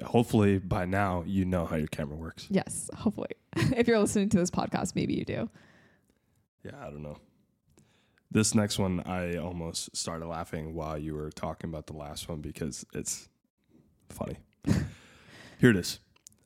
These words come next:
Speaker 1: "I dropped the engagement ring through the cracks of, in the deck while taking detail shots. The dad had to get his impact out and remove some boards so we could get it back."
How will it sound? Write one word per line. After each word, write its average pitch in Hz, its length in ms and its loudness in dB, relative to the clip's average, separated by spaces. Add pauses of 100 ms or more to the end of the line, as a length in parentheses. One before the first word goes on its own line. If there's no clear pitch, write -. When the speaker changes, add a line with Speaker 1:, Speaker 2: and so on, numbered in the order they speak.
(140)
Speaker 1:
"I 127 80 8
dropped 123 420 8
the 147 240 8
engagement 113 560 6
ring 82 300 -2
through 120 240 8
the 120 80 8
cracks - 560 2
of, 151 160 2 (100)
in 127 160 8
the 110 100 8
deck 110 520 2 (500)
while 107 300 0
taking 127 420 4
detail 117 420 6
shots. - 520 -8 (800)
The 113 160 6
dad 110 360 4
had 131 220 0
to 120 60 6
get 110 240 4
his 113 240 2
impact 92 580 2
out 80 300 -4 (280)
and 117 160 8
remove 123 320 10
some 113 280 6
boards 101 680 4
so - 240 4
we 101 180 4
could 98 200 -2
get 80 120 -2
it 76 120 -4
back." - 420 -4